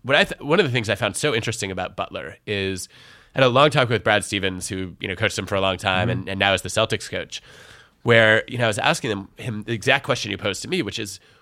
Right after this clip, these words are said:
Speaker 1: "What do you do if you've got a taker on your team?" And, you know, you, you need the guy. He's talented, but, you know, he's, he's really damaging the culture. He's not playing in a way that elevates the team. And my, my instinct was, you know, you, you make the case for why it's, it's good for him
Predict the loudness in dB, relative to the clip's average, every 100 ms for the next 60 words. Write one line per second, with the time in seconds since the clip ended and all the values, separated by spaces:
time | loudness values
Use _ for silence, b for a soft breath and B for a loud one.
0 | b -2 0 2 0 2 0 0 -4 -6
1 | -6 -2 -2 -2 -6 -10 -12 -12 -12 _
2 | b b b b 2 4 4 0 0 0
3 | 0 -4 0 2 4 2 0 -4 -2 -6
4 | -2 0 0 -4 -10 -12 -14 -6 2 4
5 | 2 _ -18 -8 -6 -4 -8 -10 -12 -10
6 | -4 -2 0 2 0 0 -6 -6 -8 -6
7 | -8 -10 b b b -6 -4 -2 2 4
8 | 4 2 0 2 0 0 0 0 0 0
9 | -2 -6 -10 -14 -12 -12 -14 -18 b b
10 | b b b b b 0 0 0 2 2
11 | 4 4 4 2 -2 0 2 2 0 -4
12 | -8 -8 -6 -4 -4 -6 -4 0 0 0
13 | -4 -2 -2 -6 -6 0 2 2 2 -2
14 | -10 -10 -4 -4 -2 -4 -4 -6